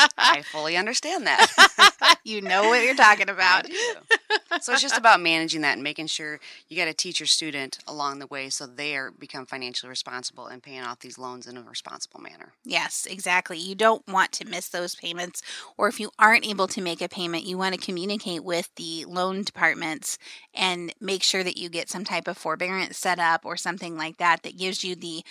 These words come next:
Speaker 1: ability to delay a payment without it impacting your credit in a negative way.
Speaker 2: Right. A lot of times they're very flexible in helping you arrange payments that are gonna work for you.
Speaker 1: Right. Mm-hmm. Okay, another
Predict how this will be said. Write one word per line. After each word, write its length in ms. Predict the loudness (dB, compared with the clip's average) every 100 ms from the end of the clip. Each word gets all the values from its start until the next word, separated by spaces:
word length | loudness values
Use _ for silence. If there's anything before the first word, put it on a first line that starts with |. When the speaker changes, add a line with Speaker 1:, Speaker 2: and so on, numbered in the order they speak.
| -20 _
Speaker 1:
ability 540 | 2 6 6 4 0
to 220 | -4 -10 -10
delay 360 | -10 -6 -6
a 60 | -8
payment 440 | -8 -8 -4 -4
without 320 | -4 2 2
it 80 | 2
impacting 540 | -6 -12 -8 -6 -6 -8
your 100 | -8
credit 340 | -8 -8 -10
in 80 | -12
a 60 |
negative 400 | -8 -8 -8 -14 -12
way. 220 | -12 -12 _ _
Speaker 2:
Right. 240 | -12 -12
A 20 | -4
lot 120 | -4
of 40 |
times 220 | -4 -6 -8
they're 100 | -10
very 460 | -10 -8 -8 -12 _
flexible 560 | -12 -10 -10 -12 -12 -12
in 80 |
helping 260 | -12 -16 -14
you 140 | -16
arrange 260 | -14 -16 -16
payments 360 | -18 -18 -16 -16
that 100 | -18
are 80 |
gonna 180 | -20 -20
work 200 | -20 -20 _
for 160 | -20 -20
you. 240 | -20 -20 _ _
Speaker 1:
Right. 280 | -2 -2 -2 -16 _
Mm-hmm. 380 | -14 -10 -8 -8 -8 _ _ -20 -20 -18 -18 4
Okay, 260 | 4 4 2
another 720 | 2 2 4 4 4 0 -2